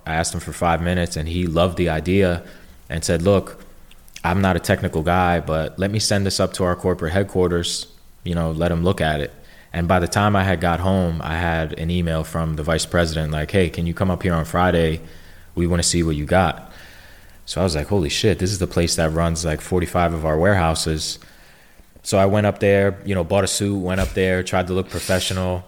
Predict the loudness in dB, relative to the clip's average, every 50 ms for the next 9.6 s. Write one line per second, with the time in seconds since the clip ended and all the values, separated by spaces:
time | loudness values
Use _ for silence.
0 | -18 -20 -20 -20 -18 -12 -4 0 2 2 2 2 0 -2 0 -2 0 -2 -2 -2
1 | 0 0 0 0 -2 -2 -2 0 0 -2 0 0 0 0 0 -2 -4 -4 -2 0
2 | 0 2 2 4 4 4 2 2 -2 -4 -4 -4 -6 -12 -20 -20 -20 -20 -20 -20
3 | -12 -6 -2 2 2 2 4 4 2 2 2 0 -2 -2 0 -2 -2 0 2 2
4 | 2 2 0 -2 -4 -4 -2 0 0 0 0 0 -2 -2 -2 -2 -4 -2 -2 0
5 | 0 0 0 -2 -6 -10 -14 -10 -4 -2 -2 -2 0 -2 -2 -2 -2 -4 -4 -6
6 | -8 -8 -6 -4 -2 0 0 0 0 -2 -4 -2 -2 -2 -2 -2 -2 -4 -4 -4
7 | -4 -4 -4 -4 -2 -2 0 0 2 0 0 0 -2 0 0 2 2 2 2 2
8 | 0 0 0 -2 -2 -2 -2 -2 -2 0 0 -2 -2 -2 -4 -6 -2 -2 -2 -2
9 | 0 0 0 0 0 0 -2 -2 -2 -2 -4 -4